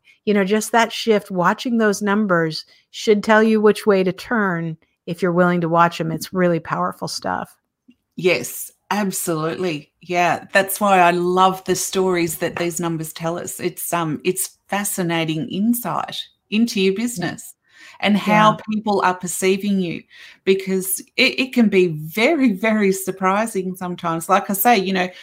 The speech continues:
Speaker 2: you ask a business owner who their target market is and they have some, uh, you know, they have a demographic in mind, but in reality, they might,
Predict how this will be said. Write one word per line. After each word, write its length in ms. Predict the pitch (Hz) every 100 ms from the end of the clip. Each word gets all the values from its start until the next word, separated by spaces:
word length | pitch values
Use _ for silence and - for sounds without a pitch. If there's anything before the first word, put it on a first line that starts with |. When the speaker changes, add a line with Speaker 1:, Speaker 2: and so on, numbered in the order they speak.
| - -
Speaker 2:
you 100 | 196
ask 300 | 208 240 208
a 40 |
business 400 | 208 196 214 -
owner 220 | 196 190
who 160 | 185 202
their 140 | 190
target 380 | 185 185 185 190
market 400 | 185 214 262 185
is 260 | 165 202 -
and 180 | 196
they 160 | 214 277
have 260 | 233 233 226
some, 400 | 214 196 190 185 _ -
uh, 40 |
you 200 | - 220
know, 140 | 208 214
they 200 | 220 233
have 300 | 214 196 185 -
a 80 | 185
demographic 680 | 185 220 294 208 196 185 -
in 120 | 175
mind, 440 | 165 160 233 302 - - - _ _ -
but 420 | 240 220 - - - _ _ _ _
in 160 | 214 208
reality, 800 | 196 190 214 254 - 202 294 302 _ -
they 140 | 180
might, 240 | 180 185